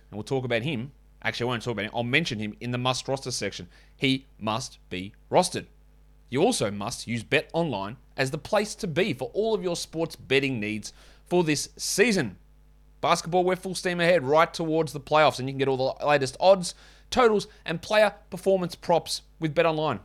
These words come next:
dot net, the number one spot for all of your sports betting needs. BetOnline is the best spot for all of your sports scores, podcasts, and news this season. And it's not just basketball. Bet online dot net is your source for hockey, boxing, and U F C odds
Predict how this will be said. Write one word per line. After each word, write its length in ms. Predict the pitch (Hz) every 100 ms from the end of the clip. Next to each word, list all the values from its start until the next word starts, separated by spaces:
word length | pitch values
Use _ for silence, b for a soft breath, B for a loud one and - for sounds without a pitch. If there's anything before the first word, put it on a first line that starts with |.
| -
dot 180 | 143
net, 260 | 160 147 -
the 60 | 143
number 180 | 165
one 100 | 147
spot 320 | 123 - 139 -
for 80 |
all 120 | - 135
of 60 |
your 100 | 120
sports 280 | 113 110 113
betting 280 | - 113 107
needs. 360 | 143 110 - - _ _ _ _ _ _ _ _ - 120
BetOnline 440 | 196 190 175 160
is 100 | 151
the 80 | 127
best 420 | 107 151 151 - b b
spot 400 | - - 139 127
for 80 | -
all 100 | 135
of 60 | 120
your 80 |
sports 320 | 120 - 107 -
scores, 340 | - 180 190
podcasts, 640 | - 170 165 156 143 - -
and 160 | 139 135
news 300 | 127 127 117
this 160 | 117
season. 280 | - 101 95
And 100 | -
it's 120 | 147
not 140 | 240 247
just 180 | 185 -
basketball. 480 | 107 113 113 120 B B B B
Bet 120 | 127
online 240 | 233 226 165
dot 140 | 127
net 120 | 117
is 120 | 117 110
your 80 |
source 220 | 101 104 -
for 120 | 110
hockey, 280 | 175 196 202
boxing, 440 | 156 151 156 151
and 160 | 131 120
U 140 | 170
F 80 | 165
C 240 | - 139
odds 360 | 107 113 120